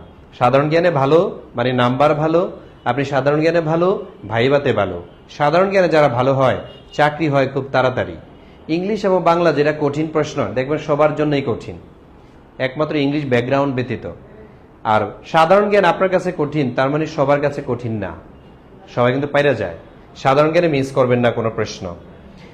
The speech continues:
তাইলে এটা সঠিক অ্যান্সার আমরা কোনটা পাইলাম? উনিশশো পাঁচ সালে। তাইলে উনিশশো পাঁচ সালে যে বঙ্গভঙ্গ হয়, এর ফলে দুইটা রাজ্যে বিভক্ত হয়ে যায়। একটা রাজ্যের নাম কি হয়?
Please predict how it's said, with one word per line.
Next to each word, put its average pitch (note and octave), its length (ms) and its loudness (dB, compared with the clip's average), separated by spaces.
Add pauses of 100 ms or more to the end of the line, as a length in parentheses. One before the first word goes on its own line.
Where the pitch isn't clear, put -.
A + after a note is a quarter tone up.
(140)
তাইলে C3+ 220 4
এটা D#3 400 2
সঠিক C#3+ 300 -2
অ্যান্সার C#3 280 0
আমরা D3 120 0
কোনটা D#3+ 240 -2
পাইলাম? E3 360 2 (120)
উনিশশো B2 600 0 (160)
পাঁচ A#2 220 2
সালে। F2+ 300 -6 (600)
তাইলে D3+ 440 4
উনিশশো A#3 400 0
পাঁচ D#3+ 280 4
সালে D3+ 360 4
যে D3+ 120 -4
বঙ্গভঙ্গ C#3 640 2
হয়, A#2+ 400 6 (440)
এর C#3+ 180 0
ফলে F3+ 440 -2 (300)
দুইটা E3+ 720 2 (320)
রাজ্যে D3 420 2
বিভক্ত C3 440 -2
হয়ে A2+ 260 -2
যায়। F2 220 -10 (440)
একটা C#3 340 0
রাজ্যের D#3+ 360 2
নাম B2+ 220 2
কি B2 180 -2
হয়? F#2 220 -4